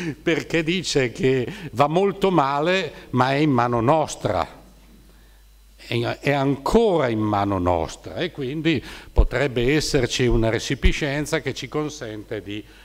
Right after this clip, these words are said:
affrontare i guai che abbiamo autonomamente costruito contro la biosfera.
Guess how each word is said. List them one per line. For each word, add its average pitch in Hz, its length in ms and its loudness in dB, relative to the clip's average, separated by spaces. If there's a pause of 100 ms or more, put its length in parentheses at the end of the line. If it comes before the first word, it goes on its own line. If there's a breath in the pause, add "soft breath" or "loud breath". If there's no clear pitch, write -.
(140 loud breath)
affrontare 127 800 -2
i 120 120 -4
guai 131 340 4
che 123 140 -2
abbiamo 117 560 0 (280 loud breath)
autonomamente 127 1040 0
costruito 113 1200 0
contro 139 720 4
la 101 140 0
biosfera. 90 760 -6